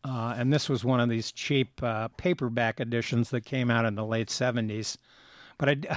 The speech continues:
<laughs> so I've been rereading, uh, Nightmare. I haven't read this book in quite a while, and it is outstanding in terms of its, uh, accuracy analysis. And by the way, it even mentions,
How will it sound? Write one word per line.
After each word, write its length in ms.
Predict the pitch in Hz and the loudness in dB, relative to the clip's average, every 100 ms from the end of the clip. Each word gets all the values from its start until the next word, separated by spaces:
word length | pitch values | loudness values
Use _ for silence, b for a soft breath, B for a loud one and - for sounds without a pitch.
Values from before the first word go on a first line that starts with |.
| - - | -8 -16
<laughs> 260 | - - | -20 -12
so 160 | - 180 | 0 2
I've 160 | 151 131 | 2 2
been 160 | 135 | 2
rereading, 680 | 135 143 131 135 127 117 117 | 4 4 6 4 4 2 2
uh, 100 | 113 | 0
Nightmare. 500 | 113 127 127 117 110 | 0 0 0 0 0
I 20 | |
haven't 200 | 120 107 | -2 -2
read 200 | 123 120 | 0 0
this 160 | 113 - | 0 -2
book 240 | 123 117 | -4 -4
in 80 | 113 | -6
quite 240 | - 123 | 0 2
a 40 | 117 | 4
while, 340 | 117 117 113 | 2 2 2
and 80 | 120 | 0
it 100 | 120 | 2
is 180 | 131 120 | 2 2
outstanding 720 | 113 104 - 147 156 123 110 | 0 -2 -4 0 2 2 0
in 680 | 107 _ _ - - - - | -4 _ _ -20 -20 -20 -10
terms 300 | - 123 110 | -2 0 2
of 200 | 110 - | 0 0
its, 380 | 123 - - 139 | -2 -2 -4 0
uh, 220 | 120 110 - _ _ b b b b _ _ _ - | 0 0 -4 _ _ b b b b _ _ _ 0
accuracy 680 | 151 156 - 127 117 139 120 | 2 2 2 0 2 0 0
analysis. 920 | 117 113 127 139 151 127 - 123 - - B B B B B | 0 0 2 4 4 2 0 -4 -6 -12 B B B B B
And 140 | 156 131 | -2 2
by 180 | 220 | 6
the 100 | 175 | 6
way, 300 | 135 180 160 | 6 6 4
it 80 | 131 | 2
even 380 | 143 151 135 120 | 0 -2 -2 0
mentions, 800 | 135 170 - 120 113 113 - | 0 0 -2 -4 -2 -4 -8